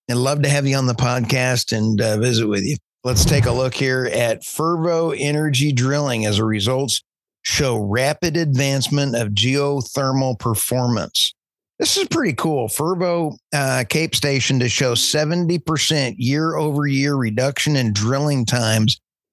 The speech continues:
and pave the way for rapid geothermal deployment.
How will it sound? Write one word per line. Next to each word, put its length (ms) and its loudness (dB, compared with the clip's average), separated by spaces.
and 260 0
pave 380 2
the 100 2
way 320 2
for 260 -2
rapid 540 0
geothermal 920 0
deployment. 580 0